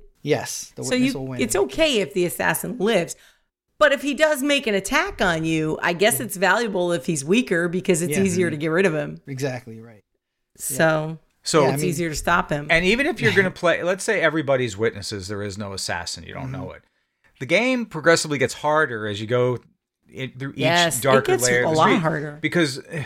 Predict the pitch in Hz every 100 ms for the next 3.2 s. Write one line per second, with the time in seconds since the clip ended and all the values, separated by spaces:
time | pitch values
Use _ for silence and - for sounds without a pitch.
0 | 160 151 - 180 151 165 135 - - 311
1 | 185 151 139 151 135 - 165 139 143 123
2 | - - 269 262 196 131 113 - - 240
3 | 202